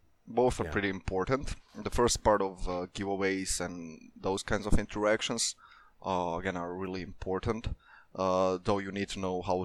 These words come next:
Speaker 1: to, uh, how to dose them into the community, because if you make a, a giveaway from every week, it's just, it's gonna become the standard.
Speaker 2: Yeah.
Speaker 1: And first of all, it's gonna become boring, because it'll be, "Oh,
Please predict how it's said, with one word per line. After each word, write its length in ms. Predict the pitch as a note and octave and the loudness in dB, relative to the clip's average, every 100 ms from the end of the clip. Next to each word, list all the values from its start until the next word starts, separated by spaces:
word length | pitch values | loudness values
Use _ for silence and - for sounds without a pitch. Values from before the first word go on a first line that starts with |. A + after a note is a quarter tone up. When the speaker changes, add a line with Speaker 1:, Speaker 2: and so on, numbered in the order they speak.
| - | -4
Speaker 1:
to, 220 | F#2 F2 | -8 -6
uh, 300 | F2 E2+ E2+ E2+ - - _ - _ _ _ _ _ _ - | -4 -4 -4 -6 -8 -10 _ -20 _ _ _ _ _ _ -2
how 120 | - B2+ | 6 6
to 120 | B2+ | 6
dose 580 | A#2+ A#2+ A2 F#2 - - - _ - | 6 6 6 2 -4 -6 -14 _ -2
them 200 | G#2 F2+ | -2 -2
into 160 | - | -8
the 80 | A2 | -8
community, 520 | - F2+ F2+ D#2+ - - | -8 -10 -10 -10 -14 -14
because 240 | F2 F2+ | -10 -8
if 120 | F2+ | -10
you 60 | F#2+ | -6
make 180 | G2 F2+ | -6 -2
a, 360 | F2 E2+ - - - - | -2 -2 -6 -10 -20 -14
a 60 | F#2 | -8
giveaway 400 | G2 G2+ G#2 G2+ | -6 0 0 0
from 340 | G2 E2+ F2 | -4 -8 -4
every 220 | F#2+ G2 | -2 -4
week, 400 | F#2 F#2+ F#2+ - | -4 -4 -4 -6
it's 180 | F#2+ - | -10 -10
just, 380 | - F2 - - - _ _ - _ - | -10 -8 -8 -10 -20 _ _ -20 _ -12
it's 140 | G#2 | -2
gonna 160 | A#2 A#2+ | 4 4
become 280 | - A2+ G#2 | 6 6 6
the 60 | |
standard. 580 | F#2 - F#2+ F#2+ B2+ - - _ _ _ - - - | 2 0 0 2 2 0 -10 _ _ _ -20 -18 -2
Speaker 2:
Yeah. 420 | F#2+ G2 G2+ G2 | 2 4 2 0
Speaker 1:
And 160 | G2 - | -4 0
first 240 | C3 B2 | 2 2
of 100 | A#2 | 4
all, 160 | A2+ A2 | 4 4
it's 100 | - | 0
gonna 260 | A2 G2+ | 0 2
become 360 | F#2+ - G2+ F#2 | 0 0 0 0
boring, 500 | F2+ F#2 G2 G2 G2+ | -4 -2 -2 -4 -10
because 300 | F#2 F#2 F2+ | -8 -6 -4
it'll 100 | F2+ | -4
be, 120 | F#2 | -2
"Oh, 260 | F#2 F2+ | 2 2